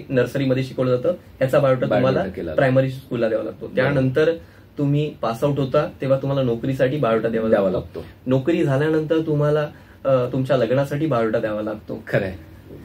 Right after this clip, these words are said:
Speaker 1: या बायोडेटामध्ये ना, सगळ्यात महत्त्वाचा point आहे ना, माझ्यासाठी, माझ्या point of view-ने, हा शेवटचा आहे, hobby. तुमची
Speaker 2: Right.
Speaker 1: आवड काय?
Speaker 2: आवड काय?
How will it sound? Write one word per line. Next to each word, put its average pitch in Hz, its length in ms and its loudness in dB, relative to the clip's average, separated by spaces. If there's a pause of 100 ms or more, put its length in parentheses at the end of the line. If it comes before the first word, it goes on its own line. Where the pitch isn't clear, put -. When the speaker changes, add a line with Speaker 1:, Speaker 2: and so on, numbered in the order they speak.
(160)
Speaker 1:
या 180 120 2
बायोडेटामध्ये 180 840 0
ना, 175 120 0
सगळ्यात 185 680 -4
महत्त्वाचा 170 520 0
point 135 380 -4
आहे 123 80 -2
ना, 135 120 -2 (120)
माझ्यासाठी, 127 720 -4 (300)
माझ्या 110 260 0
point 143 220 0
of 139 80 0
view-ने, 113 260 -4 (540)
हा 180 100 -2
शेवटचा 147 600 0
आहे, 123 160 -2 (120)
hobby. 107 260 -2 (840)
तुमची 147 300 -2
Speaker 2:
Right. - 180 -2
Speaker 1:
आवड 123 340 2
काय? 120 260 -4
Speaker 2:
आवड 95 260 -2
काय? 82 200 -12